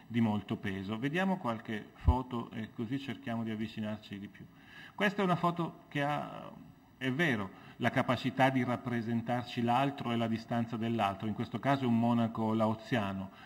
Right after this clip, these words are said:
ma l'intenzione del fotografo, in questo caso è Hans-Georg Berger, che avete visto,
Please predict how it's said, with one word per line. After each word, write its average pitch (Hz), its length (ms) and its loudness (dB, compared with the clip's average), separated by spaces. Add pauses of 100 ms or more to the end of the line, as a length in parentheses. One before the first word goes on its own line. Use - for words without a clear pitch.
ma 120 140 4
l'intenzione 127 840 4
del 117 140 0
fotografo, 147 640 -2
in 113 100 2
questo 113 300 -4
caso 120 320 -2
è 113 100 -2
Hans-Georg 110 600 -2
Berger, 110 480 0
che - 100 -6
avete 110 260 0
visto, 113 360 -2